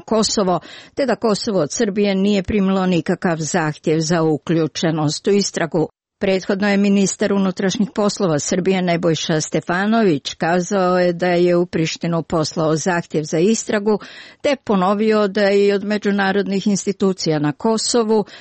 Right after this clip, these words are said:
zatražio da se državni organi Srbije uključe u istragu ubojstva Ivanovića.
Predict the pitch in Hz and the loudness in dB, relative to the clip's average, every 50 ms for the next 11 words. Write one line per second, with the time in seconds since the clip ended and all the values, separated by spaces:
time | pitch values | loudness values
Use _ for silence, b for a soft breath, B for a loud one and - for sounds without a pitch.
0 | B B B _ 254 247 262 240 - 240 220 220 214 214 196 - 220 220 220 214 | B B B _ -2 -2 -2 -2 -2 -2 0 2 2 0 0 0 0 0 2 2
1 | 208 185 208 214 208 - - 220 185 185 165 - - 170 151 151 151 147 147 135 | 0 0 0 -2 0 0 -2 -2 -2 -2 -2 -2 -2 -2 -2 0 0 0 0 0
2 | 160 180 170 160 151 143 135 - - - 226 220 202 214 214 214 214 202 185 165 | 0 0 0 2 2 0 0 -2 -2 -2 -2 -2 0 0 2 2 2 4 2 2
3 | 143 - - 151 160 160 - - - - 185 165 160 - - _ - 170 170 156 | 0 -2 -2 -2 -2 -2 -2 -4 -4 -2 0 0 0 -2 -4 _ 0 2 2 2
4 | 139 120 - - 160 156 156 160 151 143 147 147 139 - - - 160 156 156 165 | 0 -2 -4 -4 -6 -2 -2 -2 -2 -2 -2 -4 -4 -4 -4 -2 -2 -2 0 0
5 | 165 170 175 175 170 156 151 - - - | -2 0 0 0 0 -2 -2 -4 -4 -4